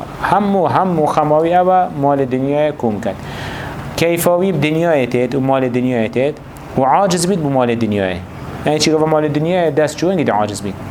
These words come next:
یه هایی یه شهوات دنیا جنا و مجیده. کیفاوی ب دفعین دهید هکا شهوات خو گل جنا ونیا کار اینان.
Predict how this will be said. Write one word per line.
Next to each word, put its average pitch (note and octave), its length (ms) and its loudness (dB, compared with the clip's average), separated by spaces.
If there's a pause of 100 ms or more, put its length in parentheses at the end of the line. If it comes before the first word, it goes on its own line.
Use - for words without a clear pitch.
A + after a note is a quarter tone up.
(420)
یه D3 180 2
هایی F3+ 480 0
یه D3 220 0
شهوات D#3+ 600 2
دنیا D3 340 0
جنا C3 260 0
و A#2 80 0
مجیده. G2+ 400 -2 (600)
کیفاوی D3+ 460 2
ب - 40 0
دفعین D#3+ 360 2
دهید D3+ 440 0
هکا C#3+ 180 0
شهوات C#3 540 2
خو D3+ 140 -2
گل C#3+ 160 2
جنا C3+ 440 0 (380)
ونیا C3 180 0
کار B2+ 240 2
اینان. A#2 320 2